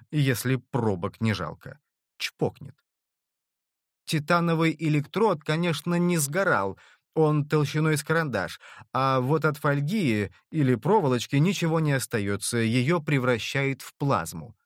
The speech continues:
рассказывал Ковалёв, и в его глазах зримо вставало прошлое. Уруцкоев, вообще говоря, не ядерщик, он плазменщик, поэтому объяснить обнаруженного явления он не мог.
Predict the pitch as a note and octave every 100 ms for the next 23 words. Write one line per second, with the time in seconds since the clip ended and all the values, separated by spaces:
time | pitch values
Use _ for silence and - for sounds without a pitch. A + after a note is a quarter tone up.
0 | _ _ - D3 D3 - C#3 A#2+ B2+ B2+
1 | C3+ A2+ G#2+ E3+ D3+ - - - D3+ C3
2 | G#2 B2 C#3 C3+ A#2 G#2+ A2 F3 B2+ F2+
3 | A#2 E3+ E3+ D3 - - A2+ A2+ A#2+ -
4 | D#2+ - - - _ _ _ _ _ _
5 | - F3+ F#3+ E3+ - A#3 G#3+ D3 E3+ F#3
6 | F3 - F#3+ E3+ F3 F3+ F3+ F#3 F3+ F3+
7 | A2+ F#2+ F#2+ F#2+ - G2+ - - G2 D#3
8 | E3+ E3+ D3 - F3 E3 G2 G2+ F2+ -
9 | G2+ - _ _ _ _ D3+ D#3 D3+ E3
10 | E3 D3+ D#3+ D3+ - F3 E3 C3 B2+ C3
11 | D3+ E3+ D3 D#3 D3 C#3 A#2+ C#3 C#3 F3+
12 | F#3 D#3 D3+ D3 E3+ E3+ F3+ F#3+ D#3+ G#2
13 | F#2+ -